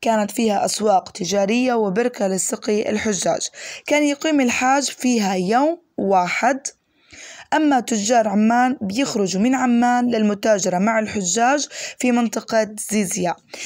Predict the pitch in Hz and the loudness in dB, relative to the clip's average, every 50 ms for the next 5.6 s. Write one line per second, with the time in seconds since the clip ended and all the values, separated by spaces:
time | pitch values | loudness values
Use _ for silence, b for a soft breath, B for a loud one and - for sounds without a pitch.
0 | B B B 247 311 330 330 269 311 294 269 269 269 311 311 - - 208 220 214 | B B B 2 4 4 4 2 2 2 2 2 2 0 -2 -2 0 -2 -2 -2
1 | - - 294 233 220 214 214 185 190 185 180 185 233 233 - 214 185 175 180 - | -2 -2 -2 0 0 0 0 0 0 0 0 0 -2 0 0 0 0 0 0 -4
2 | 196 196 196 - 208 196 208 226 233 226 233 226 214 - - - 233 202 190 175 | -4 -4 -2 -2 -2 0 2 4 4 4 4 4 2 -2 -6 -4 -2 0 0 -2
3 | - - 240 - - - 240 240 233 233 226 254 302 320 - b b b b b | -2 -6 -10 -8 -4 0 2 2 4 4 2 2 0 -2 -6 b b b b b
4 | - 220 220 214 220 - 220 202 - 220 220 220 220 214 214 196 196 185 185 190 | 0 0 0 0 -2 -6 -6 -4 -2 0 2 2 2 2 2 0 0 0 0 -2
5 | 202 196 - 220 208 214 208 214 240 277 320 | -4 -4 -2 -2 0 0 2 2 2 0 0